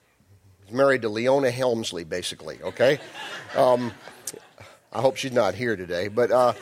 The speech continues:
I mean, someone equivalent to that, at least, uh, of that time. And you're gonna recognize her name when we get there, okay? So, uh,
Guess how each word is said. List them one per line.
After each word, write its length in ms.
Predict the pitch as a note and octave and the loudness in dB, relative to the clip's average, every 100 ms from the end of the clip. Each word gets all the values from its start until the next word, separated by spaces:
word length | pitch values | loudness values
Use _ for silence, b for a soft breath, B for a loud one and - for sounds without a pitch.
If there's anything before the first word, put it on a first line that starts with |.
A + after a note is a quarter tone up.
| B B B B B - - - - - | B B B B B -20 -20 -20 -10 -4
I 60 | |
mean, 400 | C#3+ D#3 D3+ - | 0 2 0 -4
someone 400 | D3 F#3+ F3+ E3+ | 2 2 4 4
equivalent 640 | E3 - F#3 E3+ B2+ A2+ | 2 0 2 2 2 -2
to 240 | - E3+ C#3 | -2 -2 2
that, 240 | G2+ F2 | 2 2
at 120 | D#2+ | 0
least, 440 | G2 F#2 F#2 - - | -4 -6 -6 -6 -2
uh, 420 | F#2+ G2 - A2 A2 | 2 2 2 -2 -2
of 100 | G#2 | 0
that 180 | G2+ | 0
time. 220 | - G#2 F#2 | 0 -2 -2
And 80 | |
you're 80 | G#2 | -2
gonna 140 | D3 D#3+ | 0 2
recognize 480 | D#3 C#3 C3 A#2+ | 2 -2 0 0
her 80 | G2+ | 0
name 240 | A2 A2 A2 | 0 0 0
when 120 | G#2 | -4
we 100 | F#2 | -8
get 200 | F#2 - | -8 -8
there, 200 | - - - | -10 -12 -14
okay? 300 | F#2+ A2+ B2+ B B B | -2 0 0 B B B
So, 460 | - C#3+ B2+ A#2 | 0 2 4 4
uh, 120 | A2+ | 4